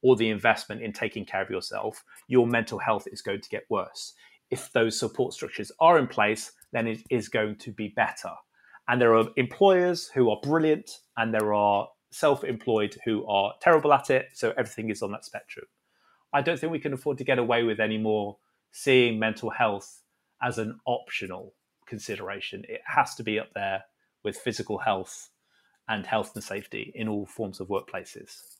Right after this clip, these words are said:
So it's hard. Uh, but coming back to getting older, and I think especially for men, I think it does get harder for men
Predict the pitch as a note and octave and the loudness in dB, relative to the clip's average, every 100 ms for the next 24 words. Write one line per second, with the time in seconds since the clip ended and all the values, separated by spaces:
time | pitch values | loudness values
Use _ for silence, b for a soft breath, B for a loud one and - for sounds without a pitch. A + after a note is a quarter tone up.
0 | _ - - A2+ G2+ G2+ G#2 _ _ A3+ | _ -16 -2 2 2 0 -4 _ _ -4
1 | A3+ F#3+ D#3 G#2 - D#3+ D3 G#3 E3 - | 4 8 8 8 6 2 8 6 6 0
2 | - C4 B3 - D3+ D#3+ C#3+ C3+ D3+ D3+ | 4 8 8 6 6 8 10 10 8 6
3 | F2 A2+ - _ _ _ _ _ _ C3+ | 0 -2 -12 _ _ _ _ _ _ 4
4 | C3+ E3 C3 - _ _ _ _ - - | 6 6 4 -4 _ _ _ _ -16 -4
5 | F#3+ F#3 - F3 D3+ D3 - _ _ _ | -2 -2 0 2 2 0 -8 _ _ _
6 | _ _ - C#3 C3 B2+ A#2 F#2 - - | _ _ -8 -6 -2 0 0 0 -4 -20
7 | _ _ _ _ _ _ _ _ _ B2 | _ _ _ _ _ _ _ _ _ -8
8 | - D#3+ - B2 _ D#3 D3+ - C3 - | -2 -2 -2 -10 _ 2 2 0 -2 -2
9 | - B2 A2+ G#2+ F2 E2 _ _ _ _ | 2 4 4 2 -4 -8 _ _ _ _
10 | _ _ _ _ _ _ _ - A2+ G#2 | _ _ _ _ _ _ _ -8 -4 -2
11 | F#2+ F#2+ G#2 | -2 -4 -10